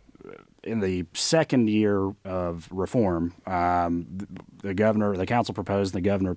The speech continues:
uh, pushed through the, uh, legislature with the General Assembly's, um, overwhelming, uh, I think unanimous support, um, an entire rewrite of, uh, the juvenile code. And again, all of this was focused at, um, what is the same problem that you're talking about with accountability courts,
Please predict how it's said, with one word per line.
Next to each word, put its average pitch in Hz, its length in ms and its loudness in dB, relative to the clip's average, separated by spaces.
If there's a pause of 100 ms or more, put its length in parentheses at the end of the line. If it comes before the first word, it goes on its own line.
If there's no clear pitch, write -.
(140)
uh, 90 260 0
pushed - 380 0
through 110 180 2
the, 92 240 0 (100)
uh, 92 160 -2
legislature 107 520 -2
with 104 240 2
the 98 80 -4
General 107 280 0
Assembly's, 95 480 -2 (460)
um, 95 240 4
overwhelming, 110 800 2
uh, 90 220 -6 (340)
I 87 320 -12
think 160 160 -4
unanimous 95 500 0
support, 98 500 -2 (400)
um, 98 180 2
an 98 60 4
entire 98 320 2
rewrite 104 580 2
of, 87 360 -2
uh, 85 140 -4
the 82 100 -6
juvenile 82 300 -6
code. 78 260 -14 (480)
And 107 180 4
again, 127 280 4
all 127 200 2
of 123 60 2
this 123 240 0
was 107 140 -8
focused 113 480 -2
at, 101 240 -2 (120)
um, 95 460 -2 (140)
what 104 200 2
is 98 120 -2
the 104 80 -4
same 123 260 2
problem 113 460 2
that 101 180 -4
you're 104 60 -4
talking 104 260 -4
about 104 160 -2
with 98 120 -4
accountability 104 540 -2
courts, 87 380 -8